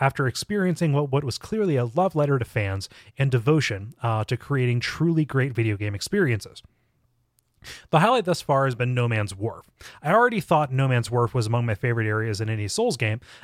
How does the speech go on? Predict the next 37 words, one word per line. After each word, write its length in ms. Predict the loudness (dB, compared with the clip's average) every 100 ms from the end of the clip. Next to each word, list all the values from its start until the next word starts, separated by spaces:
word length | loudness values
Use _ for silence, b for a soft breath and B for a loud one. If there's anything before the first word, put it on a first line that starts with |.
| -4
uh, 180 | -2 -2
and 180 | -2 -2
changes 400 | -2 -2 -2 -2
made 240 | 0 -2 -2
to 240 | -4 -4
Scholar 520 | 0 2 2 0 -6 _ _
only 240 | 0 2 0
solidified 800 | 0 0 2 0 2 2 0 0
and 120 | -4
strengthened, 600 | -4 -2 0 0 -2 -6 -8
uh, 320 | -8 -6 -6
that 180 | -6 -4
claim. 360 | -2 -2 -4 B B B
The 60 | 0
darkness 420 | 2 2 0 -2
is 240 | 0 0 2
now 380 | 2 2 0 -2
r-, 100 | -2
a 100 | 0 2
real 280 | 4 2 2
obstacle 500 | 0 0 -2 -2 0
in 60 | 0
the 80 | 0
level, 340 | 0 0 -6 _ B B -2
and 120 | 2
protecting 420 | 2 2 0 0
the 60 | -2
torch-wielding 640 | 0 0 2 0 2 0
Hollow 420 | 2 2 2 0
created 440 | -2 0 0 2
an 80 | 0
objective 500 | 2 0 2 2 2
unique 380 | 2 2 2 0
to 100 | -4
the 100 | -2
Souls 300 | 0 0 0
games. 320 | -4 -10 -20